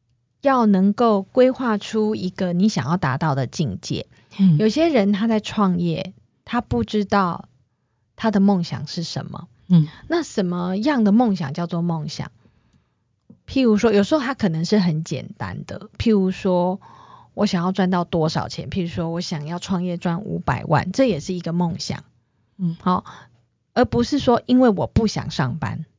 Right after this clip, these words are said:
Speaker 1: 所以我要当老板，这是不对的，因为当老板是比上班族辛苦的。
Speaker 2: 真的。
Speaker 1: 对，那刚开始你可能会觉得当老板，然后时间其实很 free 嘛，好像变轻松了。可是就是因为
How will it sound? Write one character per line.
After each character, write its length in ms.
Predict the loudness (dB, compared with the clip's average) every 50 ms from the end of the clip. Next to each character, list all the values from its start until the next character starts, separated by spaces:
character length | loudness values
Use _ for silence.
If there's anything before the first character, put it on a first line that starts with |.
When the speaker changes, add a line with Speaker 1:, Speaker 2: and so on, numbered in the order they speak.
| _ _ _ _ _ _ _ _ _ _ _ _ _ _ _
Speaker 1:
所 140 | 0 4 4
以 60 | 4
我 160 | 4 4 0
要 120 | -2 -2 -2
当 220 | -2 -2 -2 -2
老 200 | -4 -4 -6 -8
板， 260 | -8 -8 -10 -12 -12 -18 _ _ _ _ _
这 120 | 0 2
是 100 | 2 0
不 160 | -4 -6 -6
对 320 | -6 -4 -4 -4 -4 -6 -8
的， 160 | -12 -6 -2
因 100 | 2 2
为 80 | 2
当 220 | 4 4 2 4 4
老 140 | 4 4 4
板 180 | 2 2 2
是 80 | 0 0
比 160 | 0 0 0
上 240 | 0 2 2 2 4
班 180 | 4 4 2
族 160 | 2 2 -2 -4
辛 260 | 2 4 6 6 6
苦 120 | 4 2
的。 100 | 0 4
Speaker 2:
真 380 | 6 6 8 10 10 10 8 8
的。 500 | 8 6 8 8 6 6 4 0 -4 -8 -12 -16 -4
Speaker 1:
对， 260 | -2 0 0 0 -2 -6 -12 -16 -18 -16 -4
那 240 | 0 2 2 2 2 -2 -8 -20 -8 _
刚 180 | 0 0 2
开 140 | 4 2 2
始 140 | 2 2 2
你 100 | 2 4
可 80 | 4 4
能 100 | 6 6
会 120 | 6 6
觉 120 | 6 4
得 80 | 2 2 2
当 300 | 2 4 4 4 4 4
老 180 | 6 6 6 6
板， 320 | 6 6 4 6 6 4
然 180 | 4 4 4 2
后 300 | 4 4 4 4 4 2
时 260 | -2 -4 -4 -4 -2
间 380 | 2 4 4 6 6 6 4 2
其 260 | 0 -4 -2 0 2
实 80 | 2
很 200 | 2 2 0 -2
free 420 | -6 -8 -4 0 2 2 2 2 0
嘛， 220 | -4 -6 -6 -10 -4
好 160 | 0 0 2
像 200 | 4 2 2 2
变 200 | 2 2 2 2
轻 240 | 2 2 2 2 2
松 280 | 0 0 -2 -2 -2
了。 200 | -4 -6 -8 -10 -14 _ _ _ _ _ -20 -20 -20 -6 _
可 100 | 0 0
是 140 | 2 2 2
就 120 | 2 0
是 160 | 0 2 0
因 200 | 0 2 2 4
为 260 | 6 6 4 4 2